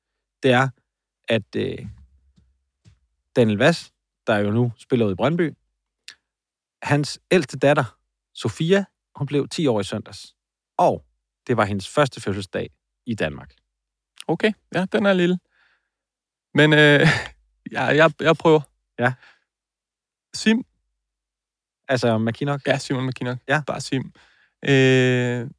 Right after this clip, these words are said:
Speaker 2: var til, øh, Arti Ardit-koncert i, øh, det nye teater i København i, i mandags.
Speaker 1: Okay, det er, <laughs> det er også en lille nyhed.
Speaker 2: Ja.
Speaker 1: Ja. Øhm.
Speaker 2: Langt hjem.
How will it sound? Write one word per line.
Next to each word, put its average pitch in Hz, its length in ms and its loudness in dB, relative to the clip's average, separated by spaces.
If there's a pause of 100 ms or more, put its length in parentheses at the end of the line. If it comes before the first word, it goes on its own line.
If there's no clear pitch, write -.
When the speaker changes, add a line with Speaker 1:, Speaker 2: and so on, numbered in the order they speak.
Speaker 2:
var 131 160 2
til, 127 340 -4
øh, 120 340 -2 (180)
Arti 143 320 2
Ardit-koncert 135 1500 -2
i, 131 220 0
øh, 127 280 -2 (520)
det 147 100 -4
nye 143 140 -2 (320)
teater 160 340 -6 (280)
i 131 320 -10
København 185 340 -6 (240)
i, 127 340 -8
i 123 120 -8
mandags. - 300 -10 (1200)
Speaker 1:
Okay, 123 280 -2 (160)
det 170 180 6
er, 110 160 0
<laughs> - 60 -8 (120)
det 185 180 0
er 139 60 2 (160)
også 160 200 0
en 127 60 4
lille 117 220 2
nyhed. 113 340 -4
Speaker 2:
Ja. 131 120 -4 (480)
Speaker 1:
Ja. 113 160 0 (960)
Øhm. 98 600 -2 (160)
Speaker 2:
Langt 156 220 -2
hjem. 143 160 -4